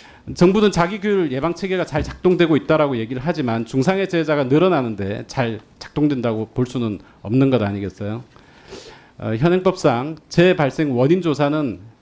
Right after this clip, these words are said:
해야 한다가 아닌 할 수 있다라고 되어 있죠. 그래서 재해 조사 대상을 중대재해뿐만 아니라 삼 개월 이상 치료가 필요한 중상해 재해까지 넓혀서 조사하고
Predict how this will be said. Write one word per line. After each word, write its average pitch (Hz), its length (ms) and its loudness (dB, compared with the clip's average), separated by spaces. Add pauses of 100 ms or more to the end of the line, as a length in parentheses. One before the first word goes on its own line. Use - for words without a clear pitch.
해야 202 220 4
한다가 180 680 0
아닌 113 400 -4
할 214 140 0
수 190 140 -6
있다라고 131 600 -2
되어 117 200 2
있죠. 98 420 -2 (600)
그래서 139 280 -2
재해 175 260 4
조사 147 240 0
대상을 120 540 -2
중대재해뿐만 160 720 4
아니라 123 480 -4
삼 180 260 -4
개월 190 220 4
이상 139 200 -4
치료가 156 340 0
필요한 127 520 0 (360)
중상해 180 440 2
재해까지 139 500 -2
넓혀서 151 500 2
조사하고 117 760 -2